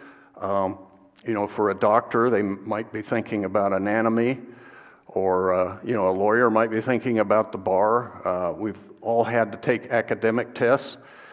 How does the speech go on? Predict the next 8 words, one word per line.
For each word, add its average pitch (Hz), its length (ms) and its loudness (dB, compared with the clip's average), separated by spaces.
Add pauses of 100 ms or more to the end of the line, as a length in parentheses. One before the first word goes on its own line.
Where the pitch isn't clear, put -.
(260)
Uh, 104 320 2 (1120)
uh, 113 240 2
there 120 200 4
aren't 139 200 4
just, 131 340 -2
uh, 117 300 6 (1120)
academic 123 600 2
tests. - 460 2